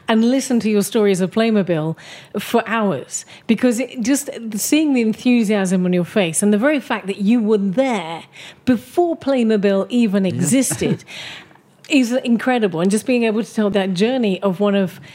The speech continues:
Speaker 1: you know, the world's
Speaker 2: No,
Speaker 1: biggest
Speaker 2: I mean
Speaker 1: children's brands.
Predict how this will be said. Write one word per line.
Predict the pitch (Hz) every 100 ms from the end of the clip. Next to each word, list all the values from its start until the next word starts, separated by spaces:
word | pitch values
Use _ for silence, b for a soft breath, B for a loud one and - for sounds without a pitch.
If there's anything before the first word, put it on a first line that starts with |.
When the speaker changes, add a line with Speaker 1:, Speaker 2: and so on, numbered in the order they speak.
| B B -
Speaker 1:
you | - 190
know, | 175
the | 180
world's | 202 214 180 175
Speaker 2:
No, |
Speaker 1:
biggest | 233 214 196 127
Speaker 2:
I |
mean | 127
Speaker 1:
children's | 233 214 202 202
brands. | - 247 160